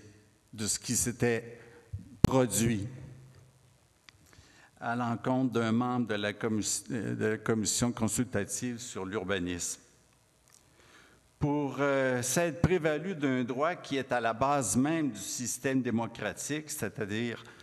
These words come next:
se porter candidat au poste de maire de l'arrondissement contre le maire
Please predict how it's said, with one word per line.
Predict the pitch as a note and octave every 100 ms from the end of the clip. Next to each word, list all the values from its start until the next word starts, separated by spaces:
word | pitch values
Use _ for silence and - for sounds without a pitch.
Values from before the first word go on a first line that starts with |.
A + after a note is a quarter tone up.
| -
se | - -
porter | - G#2+ - G#2+
candidat | - C#3+ C3 G#2+ G#2+ C3+
au | A#2
poste | G2 - B2+ A2 G2
de | G#2
maire | A2 A2+ A#2+ A#2+ A#2 - - - -
de |
l'arrondissement | G2+ G#2 G#2 A2 G2+ - - A2+ A2+ D3 - - - - - _ _ _ - - -
contre | D3 D3 C#3 - - -
le | A2 G#2+
maire | G#2+ A2 G2+ -